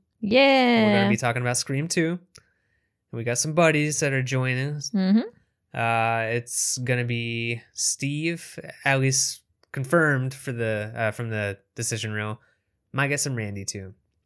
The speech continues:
Speaker 2: So, I don't know. Whoever he pulls on from his show,
Speaker 1: <laughs>
Speaker 2: they're gonna be on to talk about Scream Two with us next week.
Speaker 1: Yep.
Speaker 2: So, where can people watch that at?
Speaker 1: Uh, Pluto T V, YouTube Primetime subscription,
Speaker 2: Primetime.
Speaker 1: Paramount Plus,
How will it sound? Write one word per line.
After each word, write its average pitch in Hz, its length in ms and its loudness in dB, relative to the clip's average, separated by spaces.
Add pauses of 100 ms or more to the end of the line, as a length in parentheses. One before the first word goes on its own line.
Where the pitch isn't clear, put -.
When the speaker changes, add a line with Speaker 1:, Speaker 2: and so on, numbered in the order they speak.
(440)
Speaker 2:
So, 101 380 -4
I 107 120 -2
don't 113 140 -2
know. 101 300 -6
Whoever 165 280 6
he 151 120 2
pulls 135 280 -2
on 117 140 -2
from 104 160 -8
his 107 180 -6
show, 110 320 -2
Speaker 1:
<laughs> 98 80 -4
Speaker 2:
they're 233 680 4
gonna 117 180 0
be 110 140 -2
on 104 500 -4
to 104 100 -10
talk 101 200 -4
about 101 380 -4
Scream 113 240 -4
Two 160 120 0
with 120 140 -2
us 107 140 -2
next - 180 -8
week. - 340 -16
Speaker 1:
Yep. 262 140 -2
Speaker 2:
So, 107 240 -6
where 117 140 -2
can 120 100 -8
people 120 240 -4
watch 98 280 -8
that 87 200 -12
at? - 560 -10
Speaker 1:
Uh, 220 240 6
Pluto 269 400 4
T 392 200 4
V, 349 380 2 (240)
YouTube 247 440 2 (200)
Primetime 277 760 0
subscription, - 680 -2
Speaker 2:
Primetime. - 460 -14 (300)
Speaker 1:
Paramount 254 440 4
Plus, - 680 6